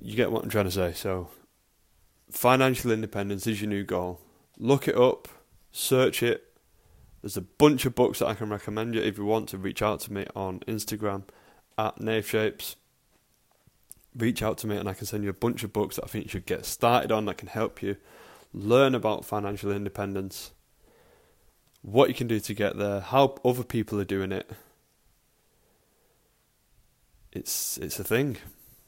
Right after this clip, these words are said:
That's the goal. That's the game. Get your time back.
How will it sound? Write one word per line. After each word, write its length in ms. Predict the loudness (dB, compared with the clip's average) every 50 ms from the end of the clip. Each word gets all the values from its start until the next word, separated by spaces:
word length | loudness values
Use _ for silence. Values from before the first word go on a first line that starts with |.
| _ _ _ _ -20 -20 -20 -20 _ _ -16 -12
That's 260 | -10 -8 -8 -8 -4
the 120 | -4 -2 0
goal. 400 | 2 2 4 4 2 2 -2 -8 -16 _ _ _ _ _ _ _
That's 240 | -10 -8 -8 -6 -6
the 120 | -6 -6 -2
game. 420 | 0 0 2 2 2 0 -2 -4 -10 -18 _ _ _ _ _ _ _ _ _ _ _ _ _ _ _ _ _ _ _
Get 160 | -4 -4 -4
your 100 | -2 -4
time 300 | -4 -2 -2 -2 -2 -2
back. 380 | -2 -2 -2 -4 _ -14 -20